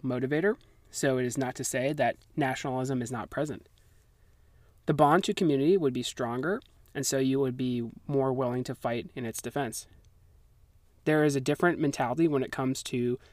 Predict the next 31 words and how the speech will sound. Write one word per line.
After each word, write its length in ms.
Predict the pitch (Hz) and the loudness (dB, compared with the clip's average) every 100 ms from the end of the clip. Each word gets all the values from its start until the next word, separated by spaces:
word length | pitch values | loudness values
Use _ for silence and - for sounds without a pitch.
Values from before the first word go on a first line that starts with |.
| _ | _
manliness 640 | 127 127 127 127 123 - - | -4 -2 0 0 -2 -8 -2
and 180 | 185 196 | 2 2
this 140 | 139 | 0
defense 400 | - - 101 - | -4 -12 -12 -10
as 100 | 131 | -10
well. 260 | 127 117 - _ _ _ - _ _ _ _ - - - | -4 -4 -6 _ _ _ -20 _ _ _ _ -20 -20 -2
Men 160 | 139 143 | 0 2
starting 460 | - 135 127 123 - _ _ _ | 2 2 2 -2 -6 _ _ _
wearing 320 | 135 123 123 110 | -2 0 -2 -2
beards, 480 | 135 123 190 214 | -2 0 0 0
the 240 | 147 127 - | -4 -4 -4
ultimate 440 | 131 139 139 123 - _ _ - | -4 -4 -4 -6 -10 _ _ -4
talisman 560 | 131 120 143 156 196 | -2 -2 -2 -2 -2
of 180 | 127 113 | -2 -6
machismo. 640 | 117 - - 160 151 127 240 - _ - _ _ - _ - | -8 -10 -6 -4 0 0 -2 -6 _ -20 _ _ -20 _ -6
We 140 | 123 | -4
have 260 | 123 117 - - _ - | -4 -6 -12 -20 _ -10
actually 560 | 123 - 135 123 120 - _ - - | -8 -6 -6 -4 -4 -8 _ -20 2
already 400 | 147 160 143 135 | 6 8 6 2
mentioned 320 | 131 131 185 | 0 0 0
that 140 | 170 135 | 0 0
there 220 | 127 123 | -2 -2
was 320 | 123 120 113 - - - - | -2 -2 -4 -12 -20 -20 -12
peer 180 | - 156 | 0 0
pressure 420 | - 139 - 170 | 2 0 2 0
involved 540 | 151 127 120 123 143 156 | 0 -4 -2 0 0 2
in 120 | 131 | 0
the 200 | 131 - | 0 -2
enlistment 440 | 127 127 - 131 117 | -4 -4 -4 -4 -4
of 80 | |
armies. 420 | 135 139 113 - | -2 -2 -4 -10